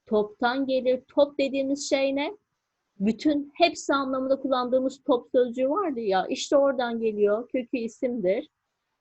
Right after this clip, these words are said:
Özlemlerini arkadaşlar özden gelir. Kökü isimdir. Ne oldu cevap? A seçeneği oldu. A seçeneğinde kök türü diğerlerinden farklı arkadaşlar.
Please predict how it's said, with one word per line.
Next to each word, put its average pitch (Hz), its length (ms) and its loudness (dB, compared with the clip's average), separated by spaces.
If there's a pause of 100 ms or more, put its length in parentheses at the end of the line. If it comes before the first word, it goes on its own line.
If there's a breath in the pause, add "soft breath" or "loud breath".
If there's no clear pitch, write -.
(120)
Özlemlerini 247 840 2
arkadaşlar 208 840 -4 (360)
özden 208 920 4
gelir. 277 520 -2 (300)
Kökü 240 560 2 (300)
isimdir. 208 840 -8 (1800)
Ne 226 80 -2
oldu 285 360 0
cevap? 247 440 -2 (960)
A 240 200 0
seçeneği 262 540 -2
oldu. 214 480 0
A 302 220 -2
seçeneğinde 233 680 0
kök 277 320 0
türü 233 320 2
diğerlerinden 233 880 0
farklı 226 420 -4
arkadaşlar. 190 840 -4